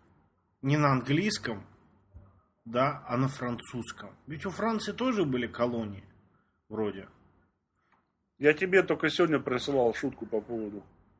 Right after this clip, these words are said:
Speaker 2: Если бы Германия
Speaker 1: А.
Speaker 2: победила,
Speaker 1: Значит, это от тебя
Speaker 2: как,
Speaker 1: мысль пришла.
Speaker 2: как, как, какими бы были языки программирования, если бы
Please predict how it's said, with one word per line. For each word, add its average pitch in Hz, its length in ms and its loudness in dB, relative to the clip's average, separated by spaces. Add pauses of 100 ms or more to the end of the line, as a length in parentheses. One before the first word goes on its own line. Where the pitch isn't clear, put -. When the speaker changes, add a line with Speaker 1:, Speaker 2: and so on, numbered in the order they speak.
(500)
Speaker 2:
Если 131 220 -2
бы 139 160 2
Германия 151 440 4
Speaker 1:
А. 110 80 0
Speaker 2:
победила, 127 600 0 (880)
Speaker 1:
Значит, 147 340 0
это 139 240 0
от 139 80 -2
тебя 135 260 2
Speaker 2:
как, 117 100 4
Speaker 1:
мысль 127 280 4
пришла. 104 520 -8 (200)
Speaker 2:
как, - 220 0
как, 135 340 -6
какими 175 480 2
бы 160 180 4
были 156 500 4
языки 139 540 -2
программирования, 143 840 4
если 127 260 -2
бы 127 340 2